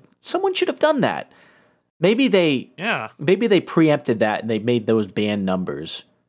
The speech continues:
Speaker 2: Maybe.
Speaker 1: That would be stupid
Speaker 2: But there's
Speaker 1: if
Speaker 2: a
Speaker 1: they did.
Speaker 2: whole bunch of other gaps in the numbers too.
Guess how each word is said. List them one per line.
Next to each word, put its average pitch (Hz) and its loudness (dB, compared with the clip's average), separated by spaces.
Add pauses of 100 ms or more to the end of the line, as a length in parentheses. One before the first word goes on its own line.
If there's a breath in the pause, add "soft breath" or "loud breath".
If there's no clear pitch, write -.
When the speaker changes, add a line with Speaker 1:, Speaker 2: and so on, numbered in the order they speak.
(440)
Speaker 2:
Maybe. 131 -4 (300)
Speaker 1:
That 117 -10
would 95 -14
be 82 -14
stupid - -6
Speaker 2:
But - -4
there's 185 0
Speaker 1:
if 175 0
Speaker 2:
a - -12
Speaker 1:
they - -12
did. - -2
Speaker 2:
whole 285 0
bunch 226 0
of 180 0
other 196 0
gaps 135 -4
in 147 -8
the 139 -6
numbers 127 -6
too. 143 -8